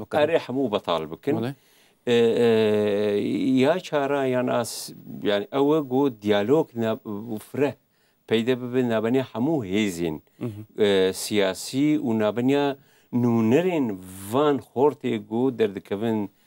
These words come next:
Speaker 2: e, û qurbanî danin di skak û, û, û, û cadên, e, Sûrî, welatê Sûrî,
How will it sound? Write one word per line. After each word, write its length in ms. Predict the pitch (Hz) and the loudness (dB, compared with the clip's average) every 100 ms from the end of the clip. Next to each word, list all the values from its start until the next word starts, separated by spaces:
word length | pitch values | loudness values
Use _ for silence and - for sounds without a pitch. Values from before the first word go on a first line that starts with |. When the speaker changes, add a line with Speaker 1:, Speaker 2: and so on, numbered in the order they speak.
| _ _ - | _ _ -6
Speaker 2:
e, 180 | 95 92 | -2 -2
û 240 | 101 95 | -4 -6
qurbanî 560 | 101 80 85 90 123 127 | -8 -4 -4 0 0 2
danin 400 | 131 131 131 131 151 - - | 0 2 2 0 -4 -12 0
di 160 | 101 95 92 92 90 90 90 87 | 2 2 2 2 0 0 -2 -2
skak 520 | - - 101 98 98 - 104 | -6 -6 -2 0 -2 -6 -6
û, 340 | 95 92 87 _ _ _ _ - | -4 -4 -6 _ _ _ _ -4
û, 80 | 98 92 90 90 92 65 | -2 0 0 -2 -4 -2
û, 40 | 90 90 82 | -2 -2 -4
û 200 | 87 90 | -6 -4
cadên, 600 | 95 104 104 104 98 95 | -2 -2 -2 -6 -6 -6
e, 120 | 85 87 87 85 85 | -4 -4 -4 -4 -4
Sûrî, 600 | - - 90 92 117 131 | -4 -2 -2 0 0 0
welatê 460 | 104 82 101 - 87 | 0 -2 -4 -4 -12
Sûrî, 420 | - 113 139 | -6 -6 -4